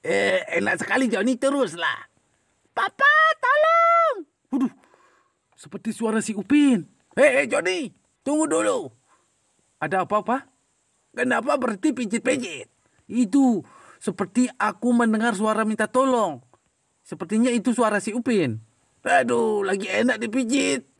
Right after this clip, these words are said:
Nanti lagi, Opa. Aku lihat si Upin dulu. <laughs> Ada apa, Upin? Terus, apa yang Papa pegang? Ini namanya tabung pemadam, Upin. Kebetulan sekali,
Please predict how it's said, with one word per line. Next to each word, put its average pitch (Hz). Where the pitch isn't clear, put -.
Nanti 175
lagi, 196
Opa. 196
Aku 143
lihat 202
si 214
Upin 220
dulu. 233
<laughs> 226
Ada 185
apa, 208
Upin? 262
Terus, -
apa 339
yang 480
Papa 453
pegang? 494
Ini 175
namanya 175
tabung 147
pemadam, 143
Upin. 220
Kebetulan 440
sekali, 480